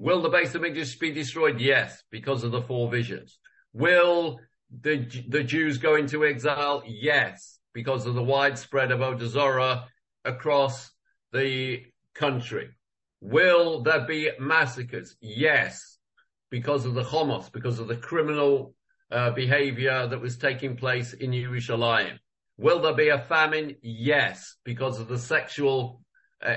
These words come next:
exploitation of relatives and various other sexual crimes. Yes, there'll be a famine. What about the, the, the next idea?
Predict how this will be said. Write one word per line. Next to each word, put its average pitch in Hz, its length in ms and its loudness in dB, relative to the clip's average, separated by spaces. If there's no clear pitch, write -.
exploitation 135 1080 -2
of 101 180 -8
relatives 143 760 2
and 107 180 -10
various 127 440 2
other 143 260 -2
sexual 127 580 -4
crimes. 147 720 2
Yes, 135 580 0
there'll 120 160 -2
be 139 140 4
a 127 80 2
famine. 127 420 -2
What 165 240 0
about 160 540 4
the, 123 460 -8
the, 127 240 -8
the 123 120 -2
next 202 360 0
idea? 120 480 -2